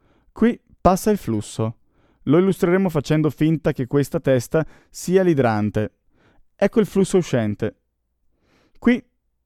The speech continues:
c'è un piccolo flusso di fotoni in entrata. La persona è abituata a questo comportamento dei flussi. D'accordo. La linea esce da qui, in un modo o nell'altro, e si tratta di un flusso di particelle che si muove in avanti,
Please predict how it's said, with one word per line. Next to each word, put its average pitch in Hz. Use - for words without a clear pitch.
c'è -
un 220
piccolo 220
flusso 196
di 170
fotoni 160
in 165
entrata. 127
La 233
persona 196
è -
abituata 151
a 117
questo 127
comportamento 123
dei 113
flussi. 117
D'accordo. 113
La 170
linea 220
esce 190
da 175
qui, 113
in 180
un 175
modo 151
o -
nell'altro, 123
e 175
si 190
tratta 208
di 160
un 151
flusso 185
di 135
particelle 160
che 123
si 135
muove 147
in 127
avanti, 123